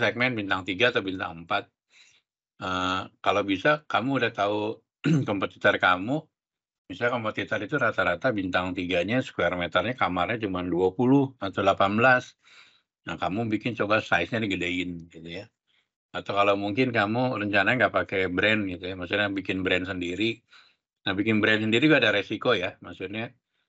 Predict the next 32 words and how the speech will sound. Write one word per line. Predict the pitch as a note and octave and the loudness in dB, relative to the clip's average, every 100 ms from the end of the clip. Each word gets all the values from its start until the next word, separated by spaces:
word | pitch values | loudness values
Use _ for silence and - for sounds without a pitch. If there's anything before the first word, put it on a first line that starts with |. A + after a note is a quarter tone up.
| _ _ - | _ _ -6
orang | G2 A2 B2 B2 | -2 0 0 -2
untuk | G#2+ G2+ F2+ G2+ | -4 -6 -4 -2
well | G2 F#2+ F#2+ | 0 0 0
known | G2+ G2 G2+ | 0 -2 2
brand | G2 G2 | 2 2
kamu | G2 F#2 A2+ B2+ | 0 -4 -2 -2
juga | A2 - | -2 -2
perlu | G2 F2+ | -4 0
waktu | F#2 - - G#2 F2+ | -2 -2 -2 0 0
ya. | F#2 - _ _ _ - | -2 -10 _ _ _ -6
Beda | - G#2+ A2 | -2 2 4
kalau | G2 F#2+ | 4 4
brand | F#2 F#2 F#2 F#2+ | 2 2 2 0
kamu | F2+ A2 G2+ F#2 | -2 -2 -2 -2
udah | F2+ F2+ F2+ _ _ - | -2 -4 -8 _ _ -10
di-, | F#2+ - - | -10 -10 -8
dikenal | F2 F2 F2 F#2 F#2 F2+ F2 | -4 -2 0 2 2 0 -2
gitu | F2 | -4
ya, | F2 F2 E2 | -4 -4 -4
orang | F#2+ G2+ G2 | -4 -4 -6
udah | F2 E2+ E2+ - _ _ - _ _ _ _ - | 0 2 2 -2 _ _ -20 _ _ _ _ -2
ring | E2+ | 0
the | F2 | 2
bell | F2+ G#2 G#2 F#2+ | 6 6 6 4
gitu, | F2+ F#2 | 0 -4
misalnya | F2+ F#2+ F#2 G2+ | -6 -6 -4 -6
kenal | F#2+ G2 G#2+ G2+ | -2 0 2 2
dengan | F#2+ F2+ F2 F2+ - - | -2 -4 -6 -10 -16 -12
ada | F2+ D#2+ | -8 -6
McDonald | E2 D#2+ F2 G#2 G#2+ | -6 -4 0 2 2
kalau | F2 F2 | 0 -4
restoran | E2+ - F2+ F#2+ | -6 -6 -2 0